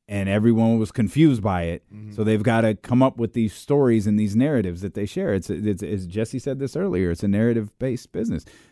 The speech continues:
Speaker 1: There's no reason Brock Purdy can't be M V P. There's no reason Brock Purdy can't have the, the, the, the strap, the K C C
Speaker 2: Mm-hmm.
Speaker 1: title.
Speaker 2: Mm-hmm.
Speaker 1: Uh, there's, there's, there isn't. There's, there's literally none.
Speaker 2: Yeah.
Speaker 1: Absolutely none.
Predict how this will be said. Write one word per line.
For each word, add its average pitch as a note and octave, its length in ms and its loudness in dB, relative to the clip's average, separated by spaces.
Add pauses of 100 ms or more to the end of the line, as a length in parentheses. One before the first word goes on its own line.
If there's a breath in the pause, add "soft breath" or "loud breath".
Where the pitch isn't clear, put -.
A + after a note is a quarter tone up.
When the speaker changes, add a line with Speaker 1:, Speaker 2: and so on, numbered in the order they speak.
Speaker 1:
There's D3+ 140 2
no E3 100 8
reason A#2 340 4
Brock F#2+ 200 0
Purdy B2 220 0
can't A#2 240 -2
be B2 160 2
M B2 140 2
V A#2+ 100 2
P. C#3+ 300 0 (260 soft breath)
There's A2+ 160 4
no A2+ 80 6
reason G#2+ 300 2
Brock G#2 220 -2
Purdy G#2+ 220 0
can't G2+ 280 0
have G2+ 180 0
the, F2+ 380 -2
the, F2 360 -2 (180)
the, E2 60 -2
the E2 120 -4
strap, A2+ 400 0
the F#2+ 80 -6
K A#2+ 180 2
C A2+ 220 0
C A#2 160 0
Speaker 2:
Mm-hmm. G2 80 -4
Speaker 1:
title. A2+ 340 0 (180 soft breath)
Speaker 2:
Mm-hmm. G2+ 220 -8
Speaker 1:
Uh, G2 540 2
there's, G#2+ 480 -2 (120)
there's, G#2 340 -2 (380)
there G#2 300 0
isn't. A#2+ 380 2
There's, F2+ 240 -4
there's F#2+ 340 -2
literally B2 460 4
none. A#2+ 320 0 (160)
Speaker 2:
Yeah. C3 180 -6 (160)
Speaker 1:
Absolutely A#2+ 480 0
none. A#2+ 160 4